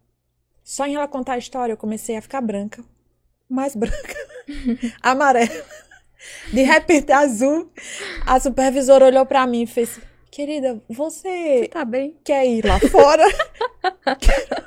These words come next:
Speaker 1: quero muito. É
Speaker 2: Você
Speaker 1: tudo
Speaker 2: foi
Speaker 1: que eu
Speaker 2: convidada a se retirar,
Speaker 1: É
Speaker 2: né?
Speaker 1: tudo que eu mais quero, porque eu ia desmaiar na frente <laughs> da pessoa. Porque esse negócio de queimado me deixa, me deixa, me dá uma aflição mesmo.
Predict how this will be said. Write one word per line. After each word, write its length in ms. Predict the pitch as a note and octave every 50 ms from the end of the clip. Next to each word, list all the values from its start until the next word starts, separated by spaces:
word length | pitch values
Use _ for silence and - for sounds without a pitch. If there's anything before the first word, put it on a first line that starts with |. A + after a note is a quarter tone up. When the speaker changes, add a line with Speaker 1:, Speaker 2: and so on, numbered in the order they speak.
| _ - - A5+ - - - - - - - -
Speaker 1:
quero 260 | C4 B3 C4 C#4+ D#4+
muito. 220 | E4+ C#4 C4+ B3+ C4+
É 60 | A#3+
Speaker 2:
Você 80 | A3 C4+
Speaker 1:
tudo 100 | C#4+ D#4
Speaker 2:
foi 160 | C#4 B3 C4
Speaker 1:
que 60 | C#4+
eu 40 | C#4+ -
Speaker 2:
convidada 560 | - C#4+ C#4 C#4 C#4 C#4+ B3 C4 B3+ B3+ C#4+
a 40 | E4+
se 140 | - D4
retirar, 540 | F4 E4+ C#4+ C#4 - C#4+ C#4 B3 G#3+ G#3 G#3+ B3
Speaker 1:
É 60 | A#3+
Speaker 2:
né? 60 | C#4
Speaker 1:
tudo 200 | - D#4+ D4+ E4
que 80 | - E4
eu 60 | E4
mais 160 | E4 D#4+ D#4
quero, 120 | D#4 D4+
porque 200 | - C#4+ - E4
eu 40 | D#4+
ia 80 | D#4 D4+
desmaiar 380 | C4 D4 C#4 D#4 D4 C#4 C#4 C#4
na 160 | D4 D4+ D#4+
frente 520 | - - - G4 D#4+ C#5+ C#5 C5 - - -
<laughs> 80 | -
da 120 | - E4+ E4
pessoa. 680 | - - - F4 F4 - - - F#4 D4+ C4 B3 A#3 - - _ _ _ - A4+ A#4+ A4+ A4 A4 G#4 G4+ G4 F#4 F4 - _ _ _
Porque 220 | - C#4 D#4 -
esse 140 | C#4+ C#4+ C4+
negócio 360 | C4 C4+ C4 A#3+ B3+ B3+ B3+
de 80 | - B3+
queimado 400 | - C4+ B3+ A#3 A3 G#3+ A3 G#3
me 80 | A3 A3+
deixa, 560 | G#3 A3 A#3 - - B3+ A#3+ A#3 A3 G3+ F#3
me 140 | F#3+ A3+ A3
deixa, 260 | G3+ A3+ A3+ - B3
me 120 | G#3+ A3 A3+
dá 220 | G#3+ G#3 A3 A3+
uma 320 | B3 B3 B3 B3+ A#3+ B3 B3+
aflição 540 | B3 - C4 C#4 - - - A#3 A3 A#3+ C4
mesmo. 440 | B3 G3+ F3+ F3 F3 F3+ F3 F3+